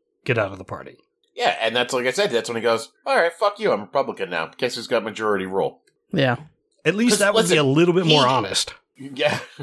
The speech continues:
Speaker 2: <laughs>
Speaker 3: M-, my main argument against that is, you know, we, it should not be party over country. If, I mean, if he's really making these decisions based on information that his constituents are telling him, then it's, then he's putting his, his constituents over the party.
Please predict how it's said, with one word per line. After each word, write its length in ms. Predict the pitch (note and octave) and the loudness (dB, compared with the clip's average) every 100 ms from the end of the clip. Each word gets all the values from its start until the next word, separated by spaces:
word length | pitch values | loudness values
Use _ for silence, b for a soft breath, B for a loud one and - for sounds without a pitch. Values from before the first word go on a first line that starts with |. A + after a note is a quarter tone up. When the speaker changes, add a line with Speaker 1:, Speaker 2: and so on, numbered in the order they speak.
| - | -18
Speaker 2:
<laughs> 260 | - - - | -20 -20 -14
Speaker 3:
M-, 260 | - - B3+ | -12 -6 0
my 120 | B3+ | 4
main 240 | B3 C4+ | 4 4
argument 380 | A#3+ F#3 F3 D#3 | 4 4 4 2
against 320 | D3+ F3 F3+ | 2 2 0
that 160 | C#3 B2+ | -2 2
is, 300 | D3 D3 - | 2 2 2
you 80 | E3+ | 2
know, 80 | |
we, 380 | E3 F3 F3 G#3+ | 2 -2 -2 -2
it 280 | - - F#3+ | -2 -2 0
should 180 | - G#3 | 0 0
not 220 | G3+ G#3+ | 0 2
be 140 | F#3+ | 0
party 400 | F#3 - F3+ F3 | 0 2 2 4
over 420 | E3+ D#3+ D#3 D#3 - - | 4 4 2 -2 -4 -2
country. 420 | B3 - - - _ _ _ | 0 0 -2 -8 _ _ _
If, 180 | - - - | -2 -2 -2
I 40 | |
mean, 120 | F3 F3+ | 0 0
if 100 | F3 | 2
he's 280 | B3 A#3+ | 2 0
really 280 | G3+ G#3+ G#3 | 0 2 2
making 300 | F#3+ F#3+ F#3+ | 2 2 2
these 140 | F3 D#3+ | 2 2
decisions 440 | E3+ E3+ E3 E3 | 0 0 0 0
based 360 | - D#3+ E3 - | 0 2 2 2
on 260 | E3 D3+ - | 2 2 2
information 600 | E3 D#3+ D#3+ D3+ E3 D#3 | 0 0 0 0 2 0
that 100 | C#3+ | 2
his 160 | C#3+ | 0
constituents 580 | - C#3+ F#3 F3+ E3 D3 | 0 -2 0 0 0 -2
are 40 | E3 | -4
telling 280 | D3+ C#3 C3 | -2 0 0
him, 200 | C3+ C3 B B _ _ - | 0 -2 B B _ _ -6
then 220 | F3+ D#3+ | 0 0
it's, 200 | D3+ - A#3 | 0 -6 -2
then 160 | E3 C#3+ | 0 2
he's 300 | G3 F#3+ F3+ _ - | 2 2 0 _ -4
putting 260 | - E3+ | 2 4
his, 320 | D#3+ D#3+ D3 - b b b | 4 2 0 -4 b b b
his 380 | - D#3+ C#3+ - | 0 0 0 -4
constituents 720 | - F3 - F3+ E3+ D#3 D3+ E3+ | -2 -2 0 0 2 2 0 0
over 220 | D#3+ D3+ | 2 0
the 80 | C#3+ | -2
party. 440 | - C3 G#2+ - | -2 0 0 -6